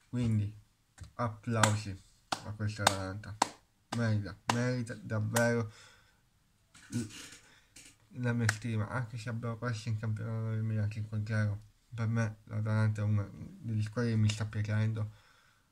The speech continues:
Non odio, anzi mi piace questa Atalanta in campionato, come sta andando, è una sorpresa. Comunque il video finisce qua, volevo fare un piccolo video dedicato a questa Atalanta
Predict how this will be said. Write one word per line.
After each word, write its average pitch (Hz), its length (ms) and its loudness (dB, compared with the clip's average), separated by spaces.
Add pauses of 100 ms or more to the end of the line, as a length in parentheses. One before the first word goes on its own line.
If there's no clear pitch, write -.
(320)
Non 127 300 0
odio, 110 500 2 (840)
anzi 107 400 2
mi 113 140 2
piace 110 500 4 (360)
questa 107 320 2
Atalanta 107 720 6 (220)
in 107 120 0
campionato, 107 760 2 (160)
come 101 180 0
sta 107 140 -2
andando, 110 600 0 (840)
è 110 120 -2
una 110 320 6 (800)
sorpresa. 104 720 -4 (2250)
Comunque 127 340 2
il 117 60 2
video 127 220 2
finisce 120 340 -2
qua, 127 140 -4
volevo 120 260 2
fare 117 160 0
un 110 200 2
piccolo 120 440 0
video 110 300 4
dedicato 107 440 4
a 98 60 2
questa 104 260 0
Atalanta 107 560 4